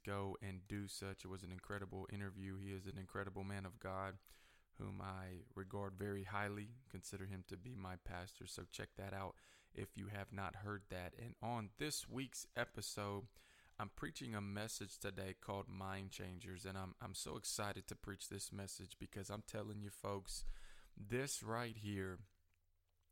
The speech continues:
this right here can shift the mentality, uh, that you have, uh, 'cause this is all about your mind. You know, the Bible actually has a lot to say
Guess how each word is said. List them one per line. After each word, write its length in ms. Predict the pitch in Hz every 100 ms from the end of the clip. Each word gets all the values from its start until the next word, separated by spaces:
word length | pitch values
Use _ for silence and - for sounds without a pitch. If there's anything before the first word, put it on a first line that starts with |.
| - - - -
this 240 | 135 131 120
right 220 | 113 107
here 260 | 110 98 -
can 180 | 98 92
shift 420 | - 127 117 -
the 60 |
mentality, 840 | 101 98 - 120 113 104 95 87 90 - _ _ - -
uh, 140 | 110 92 92
that 240 | 101 -
you 60 | 87
have, 420 | 101 95 90 - - - - - - -
uh, 280 | 80 80 - 110
'cause 180 | 101
this 160 | 113 120
is 120 | 101
all 220 | 107 107
about 340 | 98 104 101 -
your 140 | 101
mind. 460 | 98 95 90 - -
You 80 | 104
know, 100 | 98
the 80 | 95
Bible 360 | 104 104 101
actually 360 | 101 - 101 98
has 180 | 95 95
a 60 |
lot 300 | 98 98 -
to 120 | -
say 540 | 92 - 107 110 101